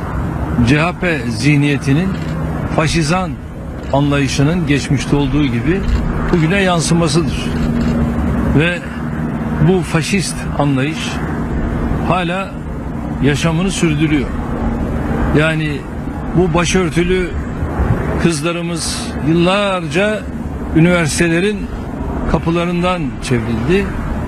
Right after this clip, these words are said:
Eğer tarlada çiftçi olursan başörtüsü meşrudur. Ama bir üniversiteli olursan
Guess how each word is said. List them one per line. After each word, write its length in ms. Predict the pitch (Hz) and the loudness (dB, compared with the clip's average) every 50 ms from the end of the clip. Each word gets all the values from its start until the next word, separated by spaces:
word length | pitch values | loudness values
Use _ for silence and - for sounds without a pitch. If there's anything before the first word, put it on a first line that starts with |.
| - - - - - - | -4 -4 -4 -4 -2 0
Eğer 320 | 131 165 180 185 180 175 143 | 0 2 0 0 -2 -4 -2
tarlada 500 | - 156 170 170 180 180 170 185 180 - | -2 0 0 0 -2 -2 -2 -2 -2 0
çiftçi 320 | - 170 135 - - 180 | 0 -2 -2 0 0 2
olursan 540 | 175 175 180 202 180 - - 190 208 202 170 | 2 2 0 -2 -2 0 0 0 0 0 -2
başörtüsü 640 | 180 165 127 - 180 170 - - - 151 127 160 180 | -2 -2 0 0 0 0 0 0 -2 0 0 0 2
meşrudur. 580 | 165 160 143 - - 180 185 175 143 147 175 170 - - - - - - - - - - - - - - - - - - | 2 2 0 0 2 2 2 2 2 2 0 -2 -2 -6 -6 -6 -4 -4 -4 -4 -4 -4 -2 0 0 0 0 0 2 2
Ama 300 | 156 160 175 180 - - - - - - - - - - - - - | 2 2 4 2 2 0 -2 -4 -2 2 2 2 2 2 2 2 4
bir 120 | - 180 170 - | 4 4 2 2
üniversiteli 640 | 170 170 175 175 185 202 - - - 170 165 160 | 2 4 4 4 2 0 0 -2 0 0 0 0
olursan 480 | 165 170 180 190 - - - 190 220 | 0 0 0 0 -2 0 0 0 0